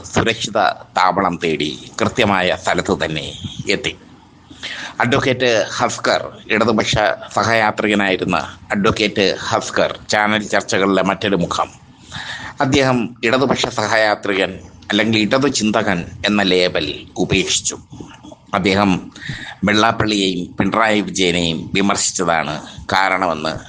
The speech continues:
അദ്ദേഹം പറയുന്നു. ദേവികുളത്തെ മുൻ എം എൽ എ എസ് രാജേന്ദ്രൻ ബി ജെ പിയിൽ ചേർന്നു.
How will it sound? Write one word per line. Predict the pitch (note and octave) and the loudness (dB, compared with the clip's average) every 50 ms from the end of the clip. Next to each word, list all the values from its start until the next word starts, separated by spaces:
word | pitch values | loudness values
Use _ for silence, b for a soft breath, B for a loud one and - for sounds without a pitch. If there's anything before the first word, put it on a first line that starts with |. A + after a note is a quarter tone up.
| - - | -6 -4
അദ്ദേഹം | F#2 E2+ D#2+ G2 F#2+ F2+ F#2+ D#2+ D2 - - - - - - - | -4 -2 2 2 2 2 2 -2 -2 -4 -10 -14 -20 -14 -4 0
പറയുന്നു. | A2+ G2 F2+ E2+ D#2+ D2 C2 C2 - - - - - - - - - - - B B B B B B B B B B B | 0 2 2 2 0 -2 -6 -14 -18 -20 -20 -20 -20 -20 -20 -20 -20 -20 -20 B B B B B B B B B B B
ദേവികുളത്തെ | - B2 B2 B2+ C3+ C#3+ C3 C3+ C3+ C3 C3 C3 B2+ B2 | 2 4 4 4 4 2 2 2 0 0 0 2 2 2
മുൻ | A#2 A#2 A#2+ B2 B2+ | 4 2 2 4 4
എം | B2 A#2+ A#2 | 4 4 2
എൽ | A2+ A#2 A2 | 2 2 4
എ | G#2 G2+ F#2 E2 - - - G#2+ | 4 4 2 0 -2 -2 -2 0
എസ് | A2+ A2+ A2+ - C3 | 0 0 0 0 2
രാജേന്ദ്രൻ | B2 A#2 G#2+ G2+ G#2 G#2 F#2+ - E2+ F2 E2+ D#2 - - - - | 4 4 4 4 2 0 0 2 0 0 0 -2 -8 -14 -10 -2
ബി | F#2 G#2 G#2+ | 0 2 2
ജെ | F#2 - G#2+ G#2 | 2 2 2 0
പിയിൽ | F2 - - E2 D#2 D#2 - - - - - | 0 0 -2 -2 -2 -2 -4 -8 -12 -8 -4
ചേർന്നു. | - F2+ E2 D#2 C#2+ C#2 C2+ C#2 | -2 0 0 0 0 -2 -4 -8